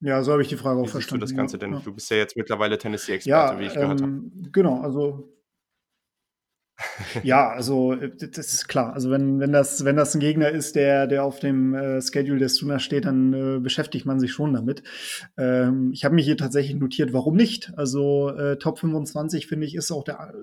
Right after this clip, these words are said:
Speaker 1: dürfte auch der Anspruch von, von Jeremy
Speaker 2: Schon,
Speaker 1: Pruitt
Speaker 2: ja.
Speaker 1: sein, also dem Headcoach von, von Tennessee. Ähm,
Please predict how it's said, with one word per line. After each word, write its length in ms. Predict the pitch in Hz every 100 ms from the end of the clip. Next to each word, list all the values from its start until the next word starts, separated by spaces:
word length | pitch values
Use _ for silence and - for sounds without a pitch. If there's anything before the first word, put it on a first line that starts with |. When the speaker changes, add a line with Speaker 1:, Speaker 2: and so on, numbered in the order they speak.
| -
Speaker 1:
dürfte 340 | 160 160 165
auch 120 | 147
der 160 | 151 143
Anspruch 340 | 185 - 175
von, 300 | - 143 131
von 180 | 127 135
Jeremy 220 | 131 135
Speaker 2:
Schon, 240 | 135 120 170
Speaker 1:
Pruitt 180 | 131
Speaker 2:
ja. 80 | 120
Speaker 1:
sein, 380 | 131 127 143 175
also 160 | - 135
dem 80 | 127
Headcoach 360 | - - 127
von, 260 | - 131 131
von 340 | - 139 131
Tennessee. 560 | 127 139 135 - 147 - - - - - - - - _
Ähm, 800 | 139 135 139 139 135 135 139